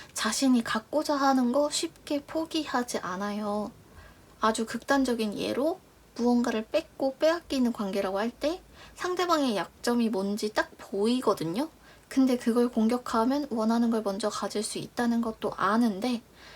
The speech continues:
그냥 안 하시는 것일 뿐이에요. 왜냐면 그 사람에 대한 측은지심도 아니고 마음이 약해서도 아니고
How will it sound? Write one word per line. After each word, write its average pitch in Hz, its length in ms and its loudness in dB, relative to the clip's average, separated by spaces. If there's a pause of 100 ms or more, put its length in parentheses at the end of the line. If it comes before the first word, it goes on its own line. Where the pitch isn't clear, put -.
그냥 233 500 0 (100)
안 202 200 0
하시는 233 340 2
것일 214 280 -4
뿐이에요. 254 640 -2 (580)
왜냐면 220 600 -2
그 - 180 -4
사람에 294 380 0
대한 226 300 0
측은지심도 285 840 0
아니고 208 600 -4 (200)
마음이 214 380 4
약해서도 247 520 -2
아니고 185 480 -4